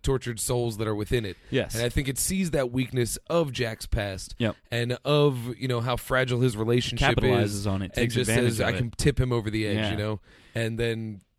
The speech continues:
Speaker 1: and use it to the house's gain.
Speaker 2: Right, but what I used to describe the movie as is you could take a look at the movie, and there's a few instances that disprove this, but for the most part,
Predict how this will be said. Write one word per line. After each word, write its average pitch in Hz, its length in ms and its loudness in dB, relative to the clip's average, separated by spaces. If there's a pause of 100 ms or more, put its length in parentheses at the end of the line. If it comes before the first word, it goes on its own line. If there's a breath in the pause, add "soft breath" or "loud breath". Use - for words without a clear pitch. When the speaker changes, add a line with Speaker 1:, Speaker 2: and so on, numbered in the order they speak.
(280)
Speaker 1:
and 110 220 0
use 113 220 2
it 107 80 -8
to 110 80 -8
the 107 80 -4
house's 104 400 -6
gain. 98 340 -6
Speaker 2:
Right, 120 320 4
but 127 80 -4
what 131 180 0
I 147 100 2
used 160 200 0
to 127 60 -8
describe 160 340 -2
the 139 80 -2
movie 113 220 -2
as 107 200 -2
is 104 140 -8
you 123 140 -4
could 120 180 -4
take 127 220 0
a 120 40 -4
look 127 200 -2
at - 100 -8
the 113 60 -4
movie, 117 400 0
and 107 100 -2
there's 110 160 -2
a 104 80 -4
few 156 300 0
instances 120 480 -4
that 98 160 -6
disprove 117 460 -6
this, 101 180 -8
but 101 160 -14
for 127 180 -4
the 110 80 -6
most 120 240 -6
part, 101 260 -4